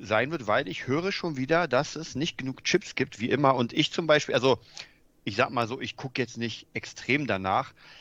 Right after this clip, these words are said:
aber immer wenn ich mal so einen Ticker bekomme, „Ey Leute, es gibt jetzt bei dem Saturn PlayStation“, dann ist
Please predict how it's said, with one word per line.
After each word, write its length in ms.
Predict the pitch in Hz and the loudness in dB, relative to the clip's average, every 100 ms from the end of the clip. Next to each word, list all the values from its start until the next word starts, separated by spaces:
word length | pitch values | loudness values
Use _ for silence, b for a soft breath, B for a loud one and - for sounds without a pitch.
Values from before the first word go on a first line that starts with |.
| B | B
aber 340 | 110 110 113 - | 4 6 4 2
immer 260 | 139 139 123 | 2 2 2
wenn 140 | 123 | -2
ich 140 | 117 | -4
mal 220 | 123 117 110 | -2 0 0
so 120 | 113 | -2
einen 200 | 110 101 | -6 -6
Ticker 280 | - - 131 | -6 0 0
bekomme, 440 | 117 120 120 117 | 0 -2 -2 -2
„Ey 240 | 113 123 131 | 0 2 4
Leute, 280 | 113 127 120 | 2 2 -2
es 80 | - | -12
gibt 180 | 120 | -8
jetzt 200 | 117 - | -8 -4
bei 120 | - 107 | 0 0
dem 200 | 104 104 | 0 -2
Saturn 500 | 104 - 123 117 113 | -4 0 2 2 2
PlayStation“, 640 | - 131 123 107 - 131 | 2 4 4 0 0 -2
dann 140 | 117 120 | -2 -2
ist 240 | 123 - | -4 -12